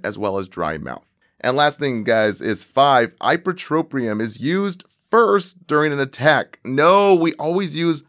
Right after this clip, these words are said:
buterols for brutal asthma, commonly albuterol.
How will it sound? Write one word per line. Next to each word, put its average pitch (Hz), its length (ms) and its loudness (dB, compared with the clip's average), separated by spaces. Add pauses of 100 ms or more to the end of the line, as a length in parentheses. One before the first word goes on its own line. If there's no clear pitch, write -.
(280)
buterols 131 920 0 (360)
for 120 320 4
brutal 127 760 0
asthma, 101 600 0 (320)
commonly 135 480 -2
albuterol. 98 1200 -2